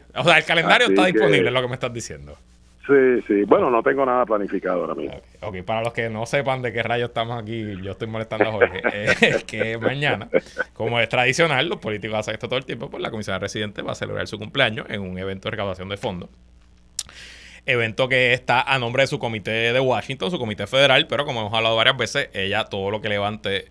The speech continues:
Speaker 1: en el comité federal, si cambiara una aspiración estatal a correr a la gobernación, puede moverlo. Así que lo que levante ahora lo puede usar para una carrera local. Eh, y bueno, pues el gobernador hizo lo propio en un evento como este, no sé si en el Hotel San Juan, en un hotel de la capital,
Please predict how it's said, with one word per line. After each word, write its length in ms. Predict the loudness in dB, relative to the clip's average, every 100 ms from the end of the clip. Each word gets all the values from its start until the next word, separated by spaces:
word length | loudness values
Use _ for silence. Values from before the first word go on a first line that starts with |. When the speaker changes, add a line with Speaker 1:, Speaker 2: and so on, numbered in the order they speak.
| -12
Speaker 1:
en 80 | -10
el 60 |
comité 320 | -10 -10 -8
federal, 400 | -4 0 0 -2
si 240 | -8 -8 -8
cambiara 500 | -8 -6 -4 -2 -4
una 140 | -4
aspiración 520 | -8 -6 -6 -6 -8 -6
estatal 520 | -4 -2 0 0 -2
a 100 | -8
correr 300 | -8 -8 -6
a 60 | -6
la 80 | -4
gobernación, 500 | -4 -4 -2 -4 -4
puede 320 | -6 -4 -4
moverlo. 420 | -2 -2 -2 -10 -18 -20 -20 -12
Así 220 | -10 -8
que 100 | -8
lo 80 | -6
que 100 | -4
levante 360 | -4 -2 -2 0
ahora 240 | 2 0
lo 100 | -2
puede 160 | -4 -6
usar 320 | -4 -6 -6 -16 -20 -20 -8
para 160 | -6 -6
una 140 | -6
carrera 260 | -4 -2 -2
local. 380 | 2 0 0 -4
Eh, 640 | -2 0 0 0 -4 -6 -10 -14 -16 -18 -20 -20 -20 -20 -12
y 160 | -6 -4
bueno, 260 | -4 -6 -4
pues 360 | -2 -2 -4 -6
el 120 | -6
gobernador 460 | -2 -2 -2 -2 -2
hizo 220 | -2 2
lo 160 | 2 2
propio 440 | 2 2 2 2
en 60 | 4
un 60 |
evento 420 | 4 4 2 -2 -2
como 200 | 0 -2
este, 200 | 0 -2
no 120 | -2
sé 100 | -4
si 80 | -2
en 40 |
el 40 | 0
Hotel 140 | 0
San 120 | 0
Juan, 180 | -2 -2
en 40 | -4
un 40 |
hotel 160 | -2 0
de 80 | 2
la 80 |
capital, 540 | 2 0 2 0 0